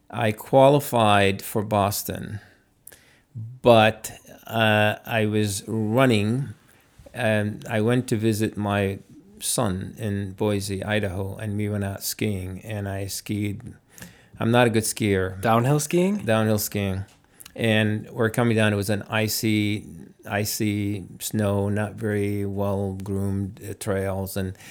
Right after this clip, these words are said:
Speaker 1: and I was coming down and I'm making a turn and my left foot caught and, um,
Speaker 2: No.
Speaker 1: uh, clipped, fli-, fell over and, and I basically tore my A C L. And that was, um,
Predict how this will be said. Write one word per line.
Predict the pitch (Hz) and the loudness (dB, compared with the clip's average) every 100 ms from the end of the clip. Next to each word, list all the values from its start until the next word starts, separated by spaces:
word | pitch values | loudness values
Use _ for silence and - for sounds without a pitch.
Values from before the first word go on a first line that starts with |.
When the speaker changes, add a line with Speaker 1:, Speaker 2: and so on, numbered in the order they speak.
| - - | -12 -2
Speaker 1:
and | 107 | 0
I | |
was | 101 | 0
coming | - 113 110 | 0 2 4
down | 101 101 | 4 2
and | 98 | 0
I'm | 98 | 0
making | 101 104 104 | 0 0 0
a | 101 | -2
turn | - 104 101 98 | -2 0 2 2
and | 98 98 - | 0 -4 -8
my | 110 101 95 98 - _ - - - 65 | -6 -4 -4 -6 -12 _ -20 -20 -16 -6
left | 104 104 - | -2 -2 -2
foot | - 101 - _ | -6 -6 -10 _
caught | - - 101 98 - - - - - - - | -12 0 2 2 -2 -16 -20 -20 -20 -20 -14
and, | - 107 101 98 | -4 -2 0 -2
um, | 101 101 98 98 | 0 2 2 2
Speaker 2:
No. | 127 143 143 | 2 2 2
Speaker 1:
uh, | 117 107 120 | 2 0 -4
clipped, | 104 127 117 - - | -2 0 0 -4 -10
fli-, | - 127 - | -2 -2 2
fell | 139 117 | 4 6
over | 113 104 104 101 | 4 4 4 4
and, | 98 | 2
and | 107 104 | 0 2
I | 101 | 2
basically | 98 110 101 - 107 101 | 0 -2 -4 -4 -4 -4
tore | - - 113 101 | -8 -6 -2 0
my | 95 92 92 92 101 - _ 92 | -2 -2 -4 -8 -16 -20 _ -8
A | 90 | -6
C | - 90 | -6 -6
L. | 85 85 95 _ _ - - _ _ _ _ - - | -8 -12 -14 _ _ -20 -20 _ _ _ _ -8 0
And | 113 | 4
that | 131 | 4
was, | 120 107 104 | 4 2 2
um, | 101 95 | 0 0